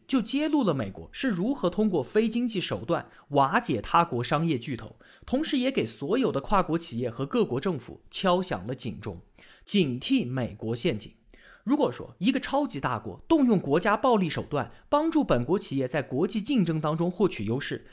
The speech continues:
那敢问有几家企业能有招架之力呢？这就是一场隐秘的经济战争。那作者皮耶鲁奇和法国阿尔斯通到底经历了些什么？美国是如何设计陷阱的？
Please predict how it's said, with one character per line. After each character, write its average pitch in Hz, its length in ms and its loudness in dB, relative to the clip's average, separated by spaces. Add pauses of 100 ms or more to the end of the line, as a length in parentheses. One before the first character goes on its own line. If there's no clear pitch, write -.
(120)
那 311 140 -2
敢 95 240 -2
问 151 320 -4
有 233 200 2
几 131 360 -4
家 214 200 0
企 - 320 -6
业 - 320 -6
能 143 200 0
有 160 120 2
招 151 300 0
架 131 180 -2
之 117 160 -6
力 131 220 -4
呢？ - 160 -16 (400)
这 320 140 4
就 240 160 0
是 185 160 0
一 180 120 2
场 151 240 -6
隐 143 240 -2
秘 190 300 4
的 - 220 -8 (160)
经 156 280 0
济 127 220 -4
战 110 240 -4
争。 - 160 -12 (880)
那 330 100 -4
作 339 160 2
者 - 100 0
皮 175 200 -4
耶 208 80 2
鲁 175 120 -2
奇 - 360 -10
和 202 180 -4
法 143 220 -2
国 131 120 -4
阿 151 80 0
尔 147 80 2
斯 127 140 -8
通 131 240 -10 (160)
到 190 160 4
底 113 140 -4
经 180 240 0
历 190 100 2
了 131 100 0
些 160 160 -4
什 - 240 -6
么？ - 180 -12 (300)
美 196 160 6
国 190 140 2
是 233 140 0
如 185 200 0
何 220 160 0
设 202 180 2
计 175 120 -6
陷 202 280 0
阱 117 200 -8
的？ - 140 -20